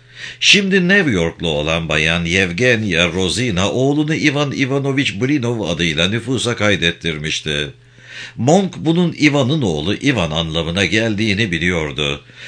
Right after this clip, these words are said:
Çocuğun yasa dışı bir ilişkinin ürünü olduğu açıktı. Birleşik Amerika'daki bir ilişkinin mi,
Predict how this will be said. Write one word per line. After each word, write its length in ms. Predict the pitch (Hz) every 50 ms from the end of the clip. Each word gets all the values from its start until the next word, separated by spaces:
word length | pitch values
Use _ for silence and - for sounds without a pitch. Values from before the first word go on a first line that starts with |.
| - - -
Çocuğun 480 | - 160 165 156 - 165 170 170 165
yasa 360 | 151 147 147 143 - 165 160 139
dışı 260 | 147 - - 147 131
bir 80 | 131
ilişkinin 600 | 113 127 120 104 110 92 - - 80 80 95 101
ürünü 320 | 98 107 123 110 117 117 131
olduğu 460 | 139 117 92 90 87 73 98 101 85
açıktı. 720 | 80 80 - - 90 85 - - 82 76 71 69 69 69 - - - - - - - - - -
Birleşik 540 | - 110 156 160 147 160 165 - - 180 -
Amerika'daki 800 | 147 143 143 147 139 156 - 143 139 131 131 127 - 127 127 101
bir 100 | 120 120
ilişkinin 840 | 113 76 69 107 101 104 104 95 - - 90 87 80 85 85 85 87
mi, 340 | 87 80 80 78 76 76